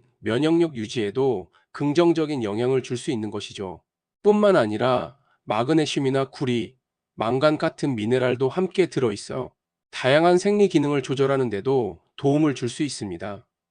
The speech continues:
마그네슘은 신경을 안정시키고 근육의 수축과 이완을 조절하는 데 중요한 역할을 합니다. 일상생활에서 느끼는 피로감이나 불면증,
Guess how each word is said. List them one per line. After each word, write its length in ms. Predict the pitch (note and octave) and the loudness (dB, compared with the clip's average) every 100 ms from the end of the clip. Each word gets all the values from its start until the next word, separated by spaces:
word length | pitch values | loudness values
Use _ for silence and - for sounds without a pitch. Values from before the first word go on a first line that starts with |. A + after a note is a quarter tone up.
| _ - | _ 0
마그네슘은 840 | B2 C#3 E3+ D#3 - C3+ C#3 A#2 | 2 6 4 4 0 -2 -2 -4
신경을 580 | B2 - G#3+ G#3+ G3+ F#3 | -6 -6 -4 2 4 6
안정시키고 1040 | D3 A2 C#3 C#3+ - - C#3 C3+ C3+ F2 - _ _ _ | 4 0 0 -2 -4 -8 -2 2 2 0 -10 _ _ _
근육의 460 | C#3+ D3 D3 D3 | 0 0 2 0
수축과 480 | - - - - F3 | -2 -8 -4 2 2
이완을 420 | B2 C3 C3+ C3+ | 2 0 2 0
조절하는 540 | C#3 B2+ B2 A2+ F#2+ F2+ | -2 -2 0 0 -4 -4
데 300 | B2 G#2 - _ | -4 -6 -12 _
중요한 460 | - B2+ C#3 C3+ A#2+ | -6 -2 0 0 -2
역할을 400 | B2 - B2+ A2+ | -6 -6 -6 -4
합니다. 480 | G2+ F2+ G2+ C3 _ _ _ _ _ _ C#3+ | -6 -6 -8 -10 _ _ _ _ _ _ -2
일상생활에서 880 | D#3 - G3+ F#3+ F#3+ E3 D#3+ E3+ | -2 4 4 4 2 0 0 -2
느끼는 460 | C3+ C3 - C#3 C#3 | -2 -4 -2 -4 -4
피로감이나 600 | - G3 F3+ D3+ A#2+ C3 | 0 2 2 0 -2 -4
불면증, 720 | - A2 A2 F#2+ - A2 A2 | -6 -4 -4 -4 -8 -8 -8